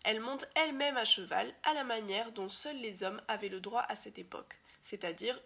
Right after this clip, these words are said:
une jambe de chaque côté de l'animal. Sur de nombreux points, elle transgresse les interdits sociaux et moraux de son époque imposés aux femmes. Elle fume, elle a les cheveux courts,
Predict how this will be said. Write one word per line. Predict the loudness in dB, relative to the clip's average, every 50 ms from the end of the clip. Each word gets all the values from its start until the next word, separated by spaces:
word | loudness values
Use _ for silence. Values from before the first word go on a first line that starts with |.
| -10 -8
une | -8 -4 -4
jambe | -2 -2 -2 -4 -4 -8 -12 -10
de | -6 -4 -2
chaque | 0 0 -2 -2 -4 -6
côté | -10 -8 -8 -8 -8
de | -6 -6
l'animal. | -8 -6 -8 -8 -10 -10 -10 -12 -14 -18 -20 _ _ _ _ _ _ _ _ _ _ _ _ _ _ _ _ _ _ _ _ -20 _ _ _ _ _ _ _ _ _ _ _ _ _ _ _ _ _ _
Sur | -6 -4 -4 -4 -4 -6
de | -8 -6
nombreux | -6 -6 -6 -6 -6 -8 -8
points, | -6 -2 -2 -2 -2 -2 -8 -16 -20 -8 -2 -2
elle | -2 -2 -2
transgresse | -4 -2 2 2 2 2 2 -2 -2 -2 -2
les | 0 0 0 0
interdits | 0 -2 -4 -6 -4 -2 0 0
sociaux | 2 2 2 0 -2 -2 0 -2 -4 -4 -6 _ -6
et | -6 -4
moraux | -2 -2 -4 -4 -4 -6 -8
de | -8 -8 -6 -4
son | -4 -4 -4 -6 -8
époque | -8 -6 -6 -6 -6 -6 -12 -16 -10 -4
imposés | -2 -2 -2 -2 -4 -4 -2 -2 -2
aux | -4
femmes. | -6 -6 -6 -6 -8 -8 -10 -16 _ _ _ _ _ _ _ _ _ _ _ _ _ _ _ -20 -20 -20 -20 _ -8
Elle | -8 -6 -4
fume, | -4 -4 -4 -2 -2 -2 -4 -6 -8 -12 -20 -10 _
elle | -6 -4 -4
a | -4
les | -4 0
cheveux | 0 0 0 0 -4 -10
courts, | -8 -4 -2 0 0 0 -2 -4